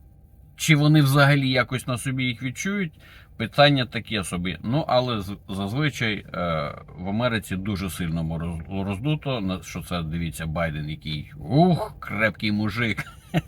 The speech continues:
розказується про те, і навіть сказав: Дивіться, це не тільки проти цих ізраїльтян, а проти всіх. Навіть якщо палестинці будуть займатися таким самим, вони попадуть точно по такі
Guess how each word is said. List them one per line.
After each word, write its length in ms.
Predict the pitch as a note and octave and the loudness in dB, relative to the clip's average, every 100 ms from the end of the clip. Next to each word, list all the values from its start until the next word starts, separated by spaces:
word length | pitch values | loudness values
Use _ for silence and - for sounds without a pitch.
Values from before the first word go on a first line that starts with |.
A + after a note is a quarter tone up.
| - - - - C3 - | -4 -16 -14 -14 -14 -4
розказується 800 | A2 A2 - B2 A2 A2+ - G#2 | -2 -2 6 6 6 2 0 -2
про 180 | G#2 | -2
те, 320 | G2 D3 D3+ B2 | -2 2 2 2
і 40 | |
навіть 260 | A2 A2+ - | 2 0 -2
сказав: 380 | G2+ G#2 G2+ | 0 2 2
Дивіться, 400 | F#2 A#2+ B2 - | 2 0 -2 -4
це 160 | E2 G2 | -4 -2
не 140 | F#2 | -2
тільки 420 | E2+ C3 E3 E3 D3+ | 0 0 2 0 -2
проти 360 | B2+ A#2 A2+ | -2 -4 -6
цих 460 | G2+ - A2 F#2 - | -10 -4 -4 -4 -6
ізраїльтян, 640 | F#2+ G2 F#2+ E2+ F2+ D#2 | -4 -2 -2 -2 -2 -2
а 100 | C2+ | -4
проти 320 | D2+ A2 A2 C#3 | -4 -4 -2 -4
всіх. 400 | - C#3+ A2 D#2+ | -2 -2 0 2
Навіть 380 | G#2 C#3+ F#3+ | 4 4 4
якщо 260 | F#3+ E3 F#3+ | 0 0 -2
палестинці 840 | - E3 E3 D3 - A#3+ F#3+ - C#3+ | 2 4 4 0 0 0 0 2 0
будуть 320 | B2+ A#2 G2+ | 0 -2 0
займатися 480 | A#2 B2 A#2 G2+ G2+ | 0 2 2 0 -6
таким 340 | G#2+ D#3 D3+ | -6 -2 -2
самим, 380 | - E3+ E3 C#3 - - - | 6 6 6 2 -2 -20 -8
вони 280 | F2 G#2+ C3 | -2 0 0
попадуть 540 | B2+ A2 A#2 C3 A2+ | -4 -6 -4 -2 -2
точно 360 | B2+ A#2 G#2+ F2+ | -4 -4 -4 -4
по 120 | F#2 | -6
такі 460 | E2 D#2+ - A#2 | -8 -10 -6 -6